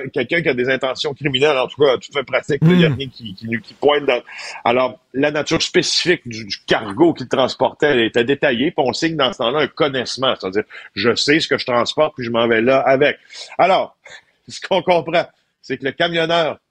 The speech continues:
Speaker 1: place son G P S pour aller <laughs> au Nouveau-Brunswick et on l'envoie au poste frontalier de Coburn Gore.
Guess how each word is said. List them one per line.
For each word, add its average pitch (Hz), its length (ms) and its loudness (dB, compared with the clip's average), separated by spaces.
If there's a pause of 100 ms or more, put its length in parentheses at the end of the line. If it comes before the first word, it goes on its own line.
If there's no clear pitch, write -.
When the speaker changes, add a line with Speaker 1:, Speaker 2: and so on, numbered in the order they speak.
(560)
Speaker 1:
place 156 240 0
son 135 160 -2
G 135 140 -4
P 143 120 0
S 139 460 0 (480)
pour 147 160 2
aller 143 400 0 (160)
<laughs> - 160 -20
au 175 160 0
Nouveau-Brunswick 143 760 0 (260)
et 165 100 0
on 156 140 4
l'envoie 147 460 2 (340)
au 147 160 2
poste 156 460 0 (220)
frontalier 151 680 0
de 131 300 0 (260)
Coburn 147 640 2
Gore. 139 460 4